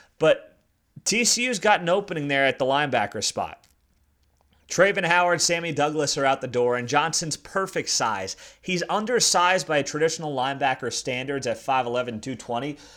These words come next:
but in the Big Twelve and in Gary Patterson's four two five defense, it is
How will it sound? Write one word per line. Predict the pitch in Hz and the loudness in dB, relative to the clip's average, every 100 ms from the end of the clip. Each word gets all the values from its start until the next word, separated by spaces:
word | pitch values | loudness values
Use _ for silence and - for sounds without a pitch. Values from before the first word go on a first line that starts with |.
| - - | -14 -2
but | 151 156 - | 0 0 -4
in | 190 220 | -6 -4
the | |
Big | 160 165 151 | -4 -4 -4
Twelve | - 156 165 143 | -2 2 2 2
and | 131 | -2
in | 156 | -4
Gary | 139 143 147 131 | -2 0 0 -2
Patterson's | - 151 147 139 139 127 117 - _ | -4 -4 -2 -2 -4 -6 -10 -12 _
four | - 160 160 | -6 -2 0
two | 151 151 139 | 0 -2 0
five | 139 131 113 | 2 2 0
defense, | 143 170 127 104 104 - - - _ | -6 -4 -2 -2 -2 -8 -8 -18 _
it | 139 147 | -2 0
is | 151 143 120 - - | 0 0 0 -2 -2